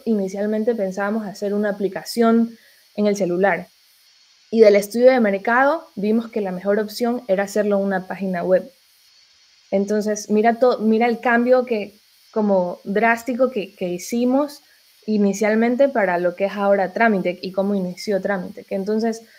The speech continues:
de ahí, eh, sí, contenido, pero no tengo mucho presupuesto, aprende. Aprende, instrúyete. Ahorita,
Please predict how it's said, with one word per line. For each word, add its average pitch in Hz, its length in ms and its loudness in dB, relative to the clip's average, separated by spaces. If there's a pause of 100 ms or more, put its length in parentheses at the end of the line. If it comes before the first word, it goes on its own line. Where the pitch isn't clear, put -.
(240)
de 226 120 4
ahí, 233 460 2
eh, 202 220 -2
sí, 202 280 -4
contenido, 208 760 0
pero 185 360 0 (200)
no 226 200 0
tengo 254 240 2
mucho 233 300 0
presupuesto, 214 840 -4
aprende. 185 600 -4 (840)
Aprende, 233 640 2
instrúyete. 220 1040 0
Ahorita, 196 580 0